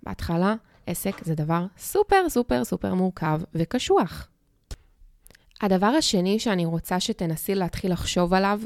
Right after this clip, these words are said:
ולהתכוונן אליו, זה להבין מתי השעות שבהן את באמת יצירתית ופרודוקטיבית, ומתי השעות שבהן מגיעה לך השראה. זאת אומרת, אם עכשיו התחלת והתיישבת על התוכן שלך, ואת רואה שיש לך מלא רעיונות, ואת יכולה להמשיך לרוץ על זה,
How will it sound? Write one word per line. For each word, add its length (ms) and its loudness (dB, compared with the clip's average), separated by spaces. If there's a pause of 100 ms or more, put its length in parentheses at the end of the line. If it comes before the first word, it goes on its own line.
(200)
ולהתכוונן 800 0
אליו, 240 0 (500)
זה 160 2
להבין 440 2 (140)
מתי 600 0 (260)
השעות 460 0
שבהן 380 0
את 120 -4
באמת 400 2
יצירתית 560 -2
ופרודוקטיבית, 920 0
ומתי 300 2
השעות 520 2
שבהן 340 0
מגיעה 280 0
לך 160 -4
השראה. 460 -4 (600)
זאת 140 -2
אומרת, 320 2
אם 100 2
עכשיו 280 2
התחלת 400 2
והתיישבת 560 2
על 80 2
התוכן 400 2
שלך, 420 2
ואת 200 0
רואה 340 2
שיש 340 0
לך 100 -4
מלא 220 2
רעיונות, 520 4
ואת 120 2
יכולה 280 2
להמשיך 340 2
לרוץ 320 4
על 120 4
זה, 160 4